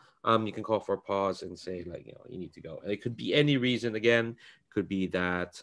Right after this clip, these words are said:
uh, there is an emergency you need to take care of, or you were more tired than you thought and you need to take, like, a bio break, or, you know, you just need to, like, yeah, exactly, go, or you need to, like, step away from the table entirely,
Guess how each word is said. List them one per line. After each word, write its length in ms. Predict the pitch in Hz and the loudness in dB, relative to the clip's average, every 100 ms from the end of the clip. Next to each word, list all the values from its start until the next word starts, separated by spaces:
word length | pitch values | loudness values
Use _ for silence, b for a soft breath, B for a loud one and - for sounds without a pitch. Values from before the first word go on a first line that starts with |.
| - | -6
uh, 640 | 92 87 87 87 87 85 85 _ _ _ - | -4 -4 -4 -8 -8 -8 -10 _ _ _ -4
there 140 | 92 | -2
is 100 | 85 | -2
an 80 | 85 | 0
emergency 480 | 104 131 110 113 113 | 6 6 6 0 0
you 120 | 110 | 0
need 180 | 104 - | -2 -2
to 80 | |
take 120 | 107 - | -2 2
care 200 | 104 104 | 2 4
of, 240 | 101 101 b b b b | 2 0 b b b b
or 340 | 92 92 90 | 2 4 2
you 140 | 87 90 | 2 -2
were 80 | |
more 160 | 85 85 | -2 -6
tired 340 | - 123 123 | -2 2 4
than 120 | 113 110 | 2 -2
you 60 | |
thought 320 | 107 113 107 | 0 2 0
and 100 | 90 | -2
you 60 | 87 | -8
need 60 | 80 | -10
to 60 | |
take, 180 | - - | -16 -14
like, 120 | - - | -14 -8
a 40 | |
bio 260 | 101 104 98 | 0 2 2
break, 340 | 98 98 95 | 2 0 0
or, 260 | - 87 85 | -4 -4 -4
you 80 | 85 | -8
know, 140 | - - | -12 -20
you 80 | - | -12
just 280 | - 87 - B B B - | -8 -8 -10 B B B -12
need 180 | 98 90 | -10 -6
to, 80 | 90 | -6
like, 120 | 80 | -6
yeah, 140 | 87 87 _ - | -8 -12 _ -10
exactly, 360 | 101 - - - 95 | -6 -6 -8 -18 0
go, 400 | 117 117 113 110 | 6 8 8 8
or 320 | 143 160 151 | 10 12 10
you 140 | 131 | 8
need 140 | 117 104 | 2 -2
to, 60 | 98 | -4
like, 100 | 92 | -2
step 240 | 104 - | -2 0
away 100 | 95 | 0
from 160 | 95 87 | -2 -6
the 40 | |
table 260 | 92 90 90 | -6 -6 -8
entirely, 680 | 87 - 107 107 104 104 | -6 0 2 4 2 -2